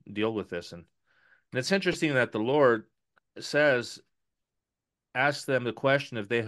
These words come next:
if, if, uh, if they didn't have the apostleship, which is the greatest authority given to men on earth." The Lord answers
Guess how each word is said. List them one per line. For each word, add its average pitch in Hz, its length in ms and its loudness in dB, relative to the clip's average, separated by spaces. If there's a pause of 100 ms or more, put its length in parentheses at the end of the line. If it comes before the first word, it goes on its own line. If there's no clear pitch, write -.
(120)
if, 113 200 -6
if, 110 360 -4
uh, 101 280 0 (420)
if 107 140 -6
they 123 120 2
didn't 127 260 -2
have 120 240 0
the 117 80 0
apostleship, 120 600 0
which 104 200 -6
is 98 100 -12
the 101 80 -10
greatest 120 420 -4
authority 113 440 -2
given 110 240 -4
to 101 60 -4
men 104 200 -4
on 101 160 -4
earth." 117 320 -8 (720)
The 123 80 -2
Lord 135 240 4
answers 120 640 0